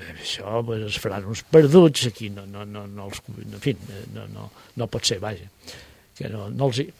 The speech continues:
bé, total, que, eh, malgrat tots els problemes, eh, hi va haver-hi un conjunt de pares que es van ajuntar, van decidir que al final, eh, intentarien acceptar tot això. I, eh,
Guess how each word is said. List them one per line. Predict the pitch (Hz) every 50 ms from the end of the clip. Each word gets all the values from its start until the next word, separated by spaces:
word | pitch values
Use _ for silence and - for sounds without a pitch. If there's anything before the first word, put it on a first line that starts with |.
| - 285 - -
bé, | - 165 139 - - - _ _ _ _ _ _ _ _ _ _ _ - -
total, | - 247 233 - 120 - - 90 - - - - _ _ _ - - _ - -
que, | - 190 214 247 - - -
eh, | 190 160 143 135 131 120 120 120 120 123 127 - - 127 131 - 151 151 170 190 180 156
malgrat | 156 180 190 196 208 254 269 226 -
tots | - 190 165 -
els | 156 131 - - -
problemes, | - - 180 196 190 147 143 190 269 285 - - - - - - - - - _ _
eh, | - 143 143
hi | 143
va | 143 143
haver-hi | 139 143 143 156 175
un | 175 151 135 120 107 113 - -
conjunt | - 127 120 107 120 127 123
de | 123 139
pares | - 160 143 139 147 185 185 139 -
que | - 127 127
es | 127 110
van | 104 120 113 107 107 110 110 110 107 107 113
ajuntar, | 113 131 151 156 147 - 165 170
van | 151 139 131
decidir | 123 120 113 - 127 123 127 127 147 175 165
que | - - 135 135 147 147
al | 135
final, | 117 - 127 127 127 123 131 156 175 123
eh, | 120
intentarien | 120 113 - 123 117 107 117 113 113 120 123 117
acceptar | 110 101 - - - 113 90 - - 98 95
tot | - 101 - -
això. | 107 - - - - - - - - - - - - - - - - - _ _ _ _ _ 180
I, | 190 214 214 240 254 226 - -
eh, | 180 175 170 160 160 156 151 151 151 151 151